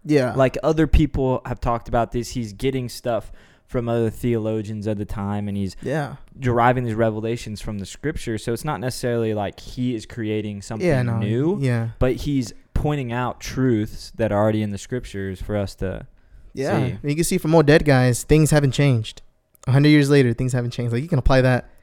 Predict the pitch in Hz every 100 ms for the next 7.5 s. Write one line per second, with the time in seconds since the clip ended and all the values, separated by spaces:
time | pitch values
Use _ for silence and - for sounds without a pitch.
0 | - - 123 123 110 _ _ _ - 110
1 | 107 85 - - - - 131 123 120 123
2 | - - - - 135 - 135 131 123 -
3 | 123 123 - - 147 143 156 147 135 143
4 | 139 131 120 156 202 156 120 110 110 110
5 | 101 - 127 - 95 104 202 131 123 131
6 | 127 120 - - - - - 139 - -
7 | - - - -